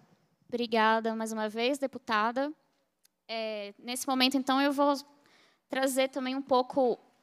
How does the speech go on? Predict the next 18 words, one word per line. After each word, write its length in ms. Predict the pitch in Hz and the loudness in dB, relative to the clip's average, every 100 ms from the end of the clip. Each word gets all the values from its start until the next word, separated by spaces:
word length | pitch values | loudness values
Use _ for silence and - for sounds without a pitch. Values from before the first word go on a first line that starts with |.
| _ _ | _ _
da 140 | 247 | 2
nossa 220 | 269 311 311 | 6 4 2
estrutura 720 | - 330 - 302 370 392 262 | -2 -4 -2 0 2 2 0
na 120 | 240 | 0
Secretaria 600 | 240 262 240 247 226 233 | -4 -4 -2 -2 -2 -4
de 120 | 220 | -6
Desenvolvimento 520 | 214 220 220 226 226 - | -6 -2 0 0 0 0
Social, 680 | 226 214 - 214 214 269 | 0 0 2 6 8 6
a 60 | 240 | 4
cedese, 800 | - 214 202 202 226 226 254 269 - _ _ _ _ _ _ _ | -4 -4 0 0 0 -4 -8 -10 -16 _ _ _ _ _ _ _
as 140 | 214 | -4
nossas 260 | 233 233 240 | -2 -2 -2
competências 1040 | 247 233 226 - 233 240 277 - 262 254 | -4 -2 -4 2 4 4 4 2 0 0
e 280 | 247 254 247 | -4 -4 2
alguns 320 | 240 240 277 - | 2 2 0 2
projetos 540 | 294 285 262 277 - | 2 4 4 4 0
que 100 | 277 | -4
nós, 540 | 254 240 233 233 - | 2 4 4 0 -6